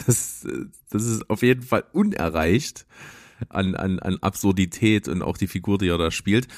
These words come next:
Aber ich kann's mir auf jeden Fall in Miracle Workers absolut cool vorstellen. Hatte damals auch schon Interesse, als du davon erzählt hast. Finde auch die Idee super cool. Und es ist ja mit Daniel Radcliffe, oder?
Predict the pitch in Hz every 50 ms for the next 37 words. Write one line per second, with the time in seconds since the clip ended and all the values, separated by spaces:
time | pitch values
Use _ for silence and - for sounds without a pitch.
0 | - - - - - - 117 131 160 190 190 196 - - 123 - - - 147 175
1 | 226 - 208 185 - - 139 - - 151 156 160 160 - - 160 143 - 110 110
2 | 117 127 147 180 226 220 - - 185 165 156 151 160 165 160 - 165 160 - -
3 | - 151 - - - 175 165 165 - - 175 160 160 - - 147 156 175 - -
4 | 185 180 175 170 147 139 143 131 - 117 127 139 160 156 156 151 - - 147 -
5 | - 156 127 - - 131 - - 131 143 - 151 92 123 135 - - 117 120 -
6 | - 139 120 76 92 - - - - 135 151 165 - 175 165 165 - - - -
7 | 131 120 73 104 - - - - 98 101 - - 120 135 139 165 156 - 139 -
8 | - - 147 147 151 151 - - - - - - 110 - - 123 123 127 127 131
9 | 131 135 135 135 - - 117 - - - 151 - 202 190 190 190 208 202 - -
10 | - - - - 156 170 190 190 175 170 190 - - - - 330 320 - - 143
11 | 156 202 277